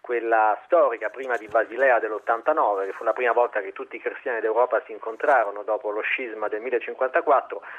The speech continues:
e quella di Graz dieci anni fa in Austria nel novantasette. Quest'anno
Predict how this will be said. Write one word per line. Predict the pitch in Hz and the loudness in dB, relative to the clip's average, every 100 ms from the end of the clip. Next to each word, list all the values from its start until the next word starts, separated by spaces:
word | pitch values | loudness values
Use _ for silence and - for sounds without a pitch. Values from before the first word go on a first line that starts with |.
| - - | -12 -4
e | 147 | -2
quella | - 156 139 131 123 117 | 2 2 4 4 4 0
di | 127 | -4
Graz | - 147 127 - - 120 107 | 0 2 2 -2 -10 -10 -8
dieci | 131 - 127 | -10 -4 -2
anni | 120 117 | -4 -4
fa | - 120 | 2 2
in | 110 117 | 2 -2
Austria | 113 - 110 | -2 -2 -6
nel | 110 | -2
novantasette. | 107 104 107 98 - - | -2 -2 -6 -6 -6 -6
Quest'anno | - - - 175 123 110 | -2 0 2 2 2 -6